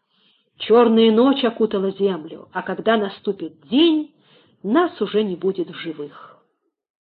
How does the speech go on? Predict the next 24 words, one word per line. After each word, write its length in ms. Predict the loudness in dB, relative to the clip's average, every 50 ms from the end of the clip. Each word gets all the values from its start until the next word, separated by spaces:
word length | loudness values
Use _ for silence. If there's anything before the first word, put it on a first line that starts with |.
| _ _ _ _ _ _ _ _ _ _ _ _ _ _ _ _ _ -12
Вот 320 | 0 2 4 4 4 2
что 240 | 0 0 2 2 4
говорило 480 | 4 4 4 4 2 2 0 0 0 -2 -8 -14 -10
тело. 480 | -6 -4 -4 -2 -4 -6 -8 -10 -14 -20 _ _ _ _ _ _ _ _ _ _ _ _ _ _ _ _ _ _ _ _ _ _ _ -12 -8
Человек 500 | -6 -4 -2 0 4 4 4 4 4 2
находится 600 | 0 2 4 4 4 4 2 -2 -2 -4 -4 0
на 140 | 0 0
земле, 640 | 0 0 -2 -4 -2 -4 -4 -4 -4 -4 -4 -6 -8 -14 _ _ _ _ _ _ _ _ _ _
чтобы 360 | -16 -8 -4 -2 2 4 4 6
удовлетворять 800 | 6 4 4 4 2 2 -2 -4 -4 -4 -4 -4 -6 -8 -10 -8
свои 240 | -4 -2 -2 -2 -2
потребности. 960 | -4 -4 0 2 2 2 2 0 -4 -12 -18 -20 -20 _ _ -20 -20 _ _ _ _ _ _ _ _ _ _ _ -20 -20 -20 -20 -20 -8 _
У 100 | 4 6
него 280 | 6 8 6 6 6 6
есть 420 | 6 6 6 4 2 -6 -16 -18 -18 -12 -12
большее 520 | -4 2 4 6 6 6 4 4 4 4 6
или 60 | 6
меньшее 480 | 4 4 2 2 0 0 0 0 0
количество 800 | 0 0 0 0 0 0 -2 -2 -4 -6 -6 -2 0 0 0 0 -2 -8 -20 -20 -20 -20 _
кружочков 840 | 0 2 4 4 4 4 4 4 4 4 2 -2 -4 -2 -2 -2 0
жёлтого 480 | 2 4 6 6 6 4 2 0 0 2
или 160 | 2 2 0
белого 380 | 0 2 2 2 4 2 2 0
металла, 720 | 0 -2 -4 -6 -4 -4 -2 -2 -2 -4 -4 -8 -10 -14